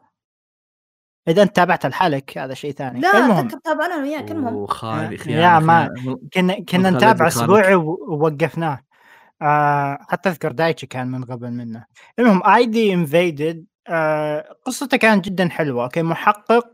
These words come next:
Speaker 1: كذا يدخل بعقول ال-، المجرمين ويبحث عن نوعًا ما أدلة أو أشياء ممكن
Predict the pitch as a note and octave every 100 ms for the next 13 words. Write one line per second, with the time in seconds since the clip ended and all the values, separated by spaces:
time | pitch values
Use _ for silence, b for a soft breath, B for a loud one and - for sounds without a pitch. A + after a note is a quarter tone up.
0 | _ - - E3+ D#3+ F3 - E3+ D#3 C#3+
1 | C#3+ - D#3 D#3 C#3+ E3 E3+ D#3 D3 C#3
2 | C#3 C#3 C#3+ - B B - D#3 E3 C3+
3 | E3+ F3 G3 G#3 F3 A#3 E3+ F3+ E3+ D3+
4 | D#3 E3 E3 F#3+ G3 A3 G3 G3 G3+ F#3+
5 | F#3 D#3 E3+ E3 D3 C#3+ C#3 D3 F3+ D3+
6 | - D#3+ D#3 D#3 D3+ C3+ D3 C#3+